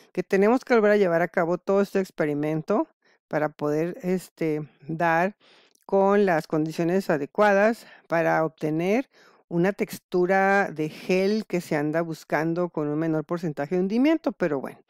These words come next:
Entonces hay mucho todavía que interpretar en estos resultados. La cuestión aquí es aprender, este, a diseñar, a crear experimentos con superficie de respuesta, con dos factores,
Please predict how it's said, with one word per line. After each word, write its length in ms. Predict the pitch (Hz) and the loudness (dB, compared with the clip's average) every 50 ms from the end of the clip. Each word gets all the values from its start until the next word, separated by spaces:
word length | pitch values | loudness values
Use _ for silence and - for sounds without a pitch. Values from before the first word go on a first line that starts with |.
| _ - - - - - - _ _ _ | _ -20 -20 -20 -20 -20 -20 _ _ _
Entonces 440 | _ - 190 185 - 240 226 - | _ -4 -2 0 0 -2 0 2
hay 80 | 269 262 | 2 2
mucho 260 | 262 262 254 - 240 | 2 2 0 -2 -4
todavía 220 | - - 214 214 202 | -2 0 0 0 2
que 100 | - 220 | 2 0
interpretar 720 | 208 - 214 190 - - 175 151 - _ 165 156 160 156 | 0 2 0 -2 -2 -4 -4 -4 -2 _ 0 0 0 0
en 140 | 170 160 160 | 0 -2 -4
estos 240 | 151 - - 165 - | -4 -6 -6 -6 -6
resultados. 640 | 156 156 - 151 143 - 170 160 160 170 180 - | -6 -6 -8 -12 -4 0 0 2 2 0 -2 -4
La 160 | 175 170 160 | -6 -6 -4
cuestión 340 | - 175 175 - - 185 185 | -2 -4 -4 -2 -2 0 0
aquí 340 | 196 185 - - 185 175 160 | -2 -4 -4 -4 -2 0 0
es 320 | 151 160 180 - - _ _ _ _ _ _ _ _ _ _ _ _ _ | 0 -2 -4 -6 -10 _ _ _ _ _ _ _ _ _ _ _ _ _
aprender, 760 | - 170 160 - - 165 165 165 160 156 165 180 208 226 - - | -6 -6 -4 -4 -4 -2 -2 -2 0 0 0 0 0 -2 -4 -4
este, 680 | - 175 160 151 147 156 - - _ - 135 127 - - - | -4 -4 -4 -4 -4 -6 -10 -18 _ -12 -10 -10 -10 -12 -8
a 360 | - 165 175 185 196 220 254 - _ _ _ _ _ _ | -4 -2 0 2 2 0 0 -4 _ _ _ _ _ _
diseñar, 800 | - 151 156 151 - 156 143 143 151 165 180 202 247 294 - | -12 -12 -12 -8 -6 -6 -4 -2 -2 -2 0 0 0 -2 -2
a 40 | 170 | -6
crear 440 | - - 170 147 143 135 135 160 190 | -4 -4 -4 -2 0 0 0 0 0
experimentos 720 | 247 - - - 262 254 247 240 240 233 220 - 240 247 - | -2 -4 -4 -6 -4 -2 0 0 0 -2 -2 -2 -4 -4 -2
con 160 | - 180 185 | -4 -4 -4
superficie 520 | 180 147 - - 135 143 156 160 - 214 | -4 -6 -8 -8 -8 -6 -8 -6 -2 -2
de 60 | 208 | -2
respuesta, 580 | 196 226 220 - _ 226 220 214 - - 226 220 | -2 -2 -4 -4 _ -2 -2 -2 0 -2 -4 -4
con 220 | - - 165 151 | -2 -4 -4 -4
dos 200 | 135 147 143 - | -2 -4 -6 -4
factores, 760 | - - 175 - _ - 233 233 226 214 220 226 240 240 - | -4 -4 -4 -4 _ 0 2 2 4 4 4 2 0 -2 -6